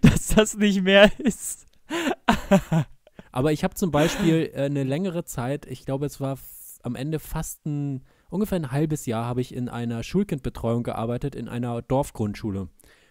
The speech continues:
Speaker 2: in einem Vorort von Braunschweig.
Speaker 1: Mhm.
Speaker 2: Und, ähm, dann kennt man da natürlich fast jedes Kind. Und das führt dazu, dass ich wirklich, also mittlerweile geht es, ich war länger, hab da länger nicht mehr gearbeitet, weil ich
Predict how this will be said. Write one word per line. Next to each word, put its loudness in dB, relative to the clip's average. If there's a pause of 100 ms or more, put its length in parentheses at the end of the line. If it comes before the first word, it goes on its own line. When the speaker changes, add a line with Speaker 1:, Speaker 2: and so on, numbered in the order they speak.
(120)
Speaker 2:
in -6
einem -2
Vorort -2
von -4
Braunschweig. -8 (240)
Speaker 1:
Mhm. -14
Speaker 2:
Und, 0
ähm, -2
dann -2
kennt -6
man -4
da -4
natürlich -6
fast -8
jedes -2
Kind. -4 (800)
Und -4
das -6
führt -6
dazu, -4
dass -6 (180)
ich -8
wirklich, -4
also -2
mittlerweile 0
geht -4
es, -4
ich -10
war -4
länger, -4
hab -12
da -2
länger -2
nicht -6
mehr -4
gearbeitet, -6
weil -4
ich -12